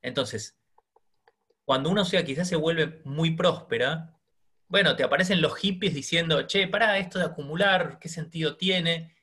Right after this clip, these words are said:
Es como que los valores que, que, digamos, aparecen en una época y tienen sentido en una época, no necesariamente son los mismos que después con otras condiciones materiales tienen que ocurrir.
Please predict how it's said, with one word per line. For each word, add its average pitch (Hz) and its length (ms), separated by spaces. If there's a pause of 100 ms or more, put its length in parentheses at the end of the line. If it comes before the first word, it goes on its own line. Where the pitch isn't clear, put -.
(100)
Es 160 120
como 165 260
que 139 100
los 127 220
valores 185 720 (640)
que, - 340 (640)
que, 120 360 (120)
digamos, 135 600 (260)
aparecen 160 560
en 156 60
una 151 180
época 160 300
y 113 60
tienen 165 300
sentido 151 400
en 151 60
una 151 120
época, 151 380
no 165 180
necesariamente 190 460
son 180 160
los 156 140
mismos 180 280
que - 100
después 160 300
con 139 160
otras 165 240
condiciones 143 720
materiales 139 880 (360)
tienen 143 300
que 123 80
ocurrir. 120 560